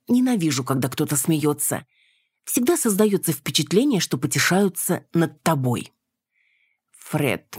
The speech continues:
порядочный парень. По крайней мере, ему хочется о себе так думать.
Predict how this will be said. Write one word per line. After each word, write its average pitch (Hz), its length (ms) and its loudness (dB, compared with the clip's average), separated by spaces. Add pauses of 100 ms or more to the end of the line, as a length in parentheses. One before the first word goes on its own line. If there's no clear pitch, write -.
порядочный 127 640 -2
парень. 123 500 -4 (580)
По 170 100 -2
крайней 147 360 0
мере, 147 260 0
ему 143 300 0
хочется 127 500 -6
о 127 40 -2
себе 123 260 -4
так 127 220 -2
думать. - 480 -6